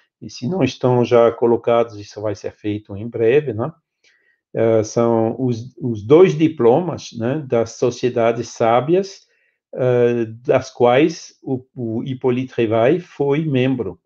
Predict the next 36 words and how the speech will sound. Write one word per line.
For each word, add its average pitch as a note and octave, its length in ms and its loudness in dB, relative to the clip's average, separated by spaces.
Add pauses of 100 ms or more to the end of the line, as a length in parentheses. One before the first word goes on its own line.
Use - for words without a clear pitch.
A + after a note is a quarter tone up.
né? F2+ 200 -10 (800)
E A#2 200 2
esse D3+ 520 2
aqui, A#2+ 600 -6
Instituto A#2+ 640 -10
Histórico, C3+ 880 -4
eh, - 160 -16
em G#2+ 160 -14
cima G#2+ 380 -10
à - 20 -8
direita, C#3 520 -4
né, B2 140 -6
que C3+ 140 -8
é G#2 140 -2
de F#2+ 600 -8
maio A2 540 2
de G#2 100 -2
mil A2 300 0
oitocentos G2+ 420 -6
e - 60 -20
trinta G#2 260 -8
e C3+ 60 -2
quatro, D#3 440 0
né, B2+ 140 -4
naquele G#2 320 -8
período A2 640 -4
da G#2 120 -2
Rue G#2 140 -2
de G#2 140 -6
Sèvres, A2 560 2 (640)
com G#2+ 420 -4
o A#2+ 100 -2
Instituto A#2+ 600 -2
a G#2 40 0
pleno G#2+ 300 -2
vapor, C#3 580 2